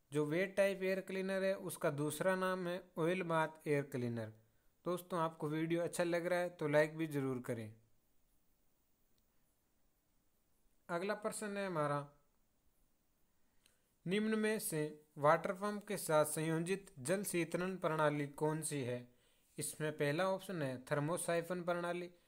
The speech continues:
दूसरा ऑप्शन है बलीय परिवहन प्रणाली, तीसरा ऑप्शन है डायरेक्ट शीतलन प्रणाली, चौथा ऑप्शन है इनडायरेक्ट शीतलन प्रणाली। इसमें हमारा सही आंसर है ऑप्शन बी,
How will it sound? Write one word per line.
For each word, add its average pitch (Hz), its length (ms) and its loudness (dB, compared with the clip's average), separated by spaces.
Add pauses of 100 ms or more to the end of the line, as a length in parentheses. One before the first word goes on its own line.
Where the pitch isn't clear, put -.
(340)
दूसरा 185 400 0
ऑप्शन 202 260 -2
है 147 100 2 (200)
बलीय 180 420 4 (240)
परिवहन 170 480 2
प्रणाली, 175 480 -2 (500)
तीसरा 214 380 0
ऑप्शन 208 340 -2
है 147 240 -2
डायरेक्ट 165 460 2
शीतलन 175 500 -2
प्रणाली, 170 480 0 (440)
चौथा 202 300 0
ऑप्शन 202 360 0
है 147 280 -2
इनडायरेक्ट 175 600 2
शीतलन 147 460 -2
प्रणाली। 117 500 -2 (2750)
इसमें 196 280 -2
हमारा 202 300 2
सही 165 320 0
आंसर 190 420 -2
है 147 300 -4
ऑप्शन 156 420 -4 (220)
बी, 131 200 -4